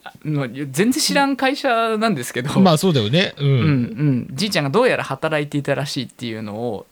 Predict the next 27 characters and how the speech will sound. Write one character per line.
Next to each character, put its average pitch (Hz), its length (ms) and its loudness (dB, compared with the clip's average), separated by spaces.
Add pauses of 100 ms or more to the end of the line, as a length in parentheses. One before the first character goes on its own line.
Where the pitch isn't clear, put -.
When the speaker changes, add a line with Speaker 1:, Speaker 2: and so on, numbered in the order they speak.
Speaker 1:
伝 - 240 -4
え 127 60 -4
聞 127 200 -10
い - 40 -10
て。 - 140 -10
で、 143 180 0
俺、 160 160 2
あ 147 40 -4
の、 143 120 -6
じ 190 120 -2
い 415 100 0
ち 143 120 0
ゃ 113 60 0
ん、 110 200 -8
俺 147 200 -2
が 160 80 0
一 233 140 -2
歳 294 160 0
の 151 60 0
時 127 180 -6
に 107 60 -8
死 - 140 -4
ん 123 40 -4
で 117 80 -6
る 107 100 -8
か 85 120 -8
ら、 90 220 -8